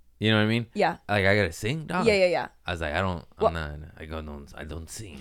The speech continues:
Speaker 2: I have a hor-, I don't sing either. I have a horrible voice. And
Speaker 1: <laughs> Yeah.
Speaker 2: Josh lets me know all the time. But
Speaker 1: Yeah,
Speaker 2: he
Speaker 1: I think that, that gives me crippling anxiety.
Speaker 2: Yeah.
Speaker 1: Like, "Go sing." I'm like, "I can't."
Speaker 2: See,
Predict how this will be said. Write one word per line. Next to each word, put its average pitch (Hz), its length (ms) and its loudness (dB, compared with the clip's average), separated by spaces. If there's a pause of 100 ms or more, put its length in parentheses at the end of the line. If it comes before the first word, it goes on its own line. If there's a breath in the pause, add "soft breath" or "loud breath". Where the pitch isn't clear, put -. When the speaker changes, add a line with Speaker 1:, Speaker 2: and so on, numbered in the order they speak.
Speaker 2:
I 233 140 6
have 269 180 2
a 240 60 8
hor-, - 340 0
I 240 80 8
don't 285 180 4
sing 208 180 0
either. 170 180 0
I 196 60 6
have 208 100 4
a 196 40 2
horrible 214 380 2
voice. 185 240 4
And - 120 6
Speaker 1:
<laughs> 214 60 2
Yeah. 269 120 6
Speaker 2:
Josh 277 180 2
lets 226 300 2
me 202 100 0
know 170 400 2
all 190 160 8
the 180 100 4
time. 131 460 -2
But 233 220 8
Speaker 1:
Yeah, 165 140 8
Speaker 2:
he 80 60 0 (140)
Speaker 1:
I 123 60 8
think 135 220 6
that, 131 160 2
that 120 160 0
gives 135 180 6
me 123 80 4
crippling 135 540 4
anxiety. 101 440 6
Speaker 2:
Yeah. 156 240 6
Speaker 1:
Like, 113 140 4
"Go 143 100 8
sing." 127 640 2
I'm 120 80 -2
like, 127 140 4
"I 139 100 4
can't." 165 680 0
Speaker 2:
See, - 200 2